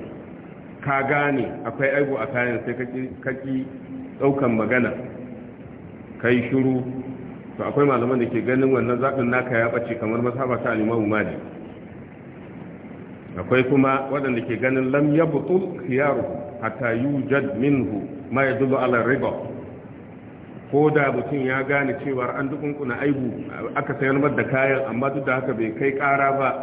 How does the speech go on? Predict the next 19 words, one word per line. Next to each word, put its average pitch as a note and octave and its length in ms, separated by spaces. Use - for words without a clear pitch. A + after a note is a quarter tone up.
ya B2+ 120
yi C#3 220
shuru, C#3+ 340
wannan C#3 340
baya C#3 260
nuna C3+ 220
cewar B2 220
ya B2+ 220
yarda. G#2 720
Sai C3+ 120
dai C#3 180
idan B2 240
akwai C3+ 160
hujjar C3+ 240
da C3+ 140
take C3 220
nuna C3 220
cewa C3 280
ya C3 260